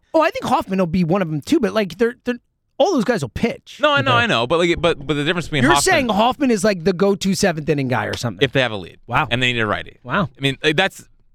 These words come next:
Speaker 2: that could be what we're talking about. And
Speaker 1: Yeah.
Speaker 2: I think Kimbrel's looked. I think Kimbrel's
Speaker 1: I
Speaker 2: has,
Speaker 1: think Kimbrel's fine.
Speaker 2: he has a little dip.
Speaker 1: Yeah, I'm not too worried about Kimbrel.
Speaker 2: And, and, like, the, the Rosario at bat was frustrating from a million standpoints, but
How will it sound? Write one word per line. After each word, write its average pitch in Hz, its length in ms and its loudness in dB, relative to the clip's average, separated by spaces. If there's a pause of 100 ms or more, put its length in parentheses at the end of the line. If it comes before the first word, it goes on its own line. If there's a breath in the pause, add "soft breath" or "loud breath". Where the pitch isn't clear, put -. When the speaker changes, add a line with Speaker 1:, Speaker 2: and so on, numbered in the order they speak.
(240)
Speaker 2:
that 151 140 0
could 175 100 0
be 156 80 -2
what 147 120 2
we're 123 100 2
talking 190 220 0
about. 117 140 0
And 160 160 2
Speaker 1:
Yeah. 147 120 -4
Speaker 2:
I 160 100 0
think 190 180 -4
Kimbrel's 127 300 -2
looked. - 260 -6 (160)
I 127 60 2
think 135 160 0
Kimbrel's 120 520 -2
Speaker 1:
I 120 60 0
Speaker 2:
has, 143 120 4
Speaker 1:
think 139 120 -2
Kimbrel's - 200 0
fine. 147 340 -6
Speaker 2:
he 151 80 2
has 156 160 2
a - 40 -14
little 160 140 0
dip. 135 320 0
Speaker 1:
Yeah, 202 320 2
I'm 214 80 0
not 262 160 -2
too 226 120 0
worried 190 160 2
about 143 140 -2
Kimbrel. 110 320 -4 (140)
Speaker 2:
And, 170 140 2
and, 185 180 0
like, 165 240 -2 (320)
the, 151 220 2
the 147 120 -4
Rosario 165 400 2
at 120 80 0
bat 117 180 0
was 104 100 -12
frustrating 107 480 0
from 101 140 -12
a 95 60 -2
million 110 300 0
standpoints, 117 560 -4
but 107 160 -2